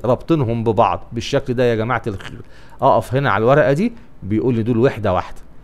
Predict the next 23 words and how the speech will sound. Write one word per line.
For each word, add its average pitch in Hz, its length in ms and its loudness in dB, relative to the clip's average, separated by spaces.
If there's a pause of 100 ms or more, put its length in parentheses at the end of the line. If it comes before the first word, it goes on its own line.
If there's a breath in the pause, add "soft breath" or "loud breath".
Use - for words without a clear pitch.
(300 soft breath)
لما 101 220 -2
اجي 120 140 4
اصغر 120 420 4
واكبر، 170 580 2
الاتنين 113 440 -2
يظهروا 123 300 2
مع 120 200 0
بعض 190 300 0
ويكبروا 117 460 2
مع 92 180 0
بعض، 87 320 -4
احرك 160 480 0
الاتنين 113 280 -4
يتحركوا 127 420 -2
مع 123 200 0
بعض 175 300 0 (300 loud breath)
يمين 127 300 -2
او 110 140 0
يسار 113 260 0
زي 120 240 4
ما 110 100 0
انا 98 100 -2
عايز، - 340 -8